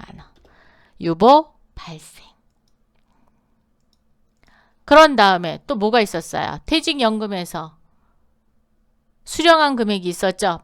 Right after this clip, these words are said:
뺀 금액이 있었잖아요. 뺀 금액은 송금 불산입해야죠. 그래서 여기에다가, 여기엔 나타나지 않지만 기록을 해주셔야 됩니다. 자, 여기에 퇴직연금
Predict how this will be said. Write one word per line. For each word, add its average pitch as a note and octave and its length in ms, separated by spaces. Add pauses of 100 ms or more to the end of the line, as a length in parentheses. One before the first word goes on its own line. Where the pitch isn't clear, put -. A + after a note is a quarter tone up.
뺀 D#4 280
금액이 G#3 320
있었잖아요. E3 840 (340)
뺀 D4+ 300
금액은 A3+ 760
송금 D4 520
불산입해야죠. G#3 1040 (340)
그래서 - 240
여기에다가, F3 840
여기엔 F#3+ 300
나타나지 F#3+ 520
않지만 F3 640
기록을 F3 480
해주셔야 A#3 440
됩니다. - 680 (460)
자, - 200
여기에 E3+ 580
퇴직연금 B3+ 1000